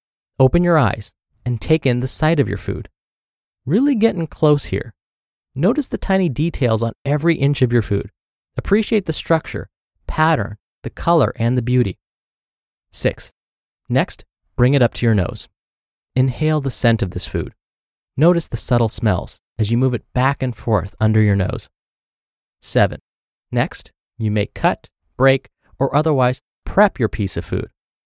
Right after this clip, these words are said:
Pay special attention to the sounds. Notice what it sounds like as it is being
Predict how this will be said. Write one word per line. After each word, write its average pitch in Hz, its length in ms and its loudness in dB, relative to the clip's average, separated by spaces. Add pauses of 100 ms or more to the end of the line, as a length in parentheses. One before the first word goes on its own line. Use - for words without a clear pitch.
(300)
Pay 190 180 2
special 175 400 0
attention 151 440 -2
to 113 60 -2
the 107 100 -6
sounds. - 520 -2 (600)
Notice 190 400 2
what 214 100 2
it - 100 -4
sounds 175 360 -2
like 98 220 0
as 104 120 -2
it 107 80 0
is 107 100 -6
being 123 240 -2